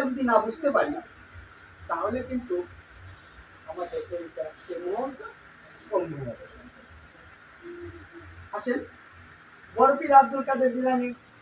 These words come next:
তার খানদান নয়টা। নয়টা না? বা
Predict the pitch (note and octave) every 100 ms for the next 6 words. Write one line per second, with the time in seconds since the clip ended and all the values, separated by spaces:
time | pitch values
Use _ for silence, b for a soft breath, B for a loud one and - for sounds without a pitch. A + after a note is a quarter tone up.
0 | - A#3+ A#3+ - G#3+ G#3+ G#3 G3 F#3 -
1 | - - - - - - - - - -
2 | - - - - - - - - - -
3 | F#3+ A3+ B3+ B3+ - - - - - -
4 | -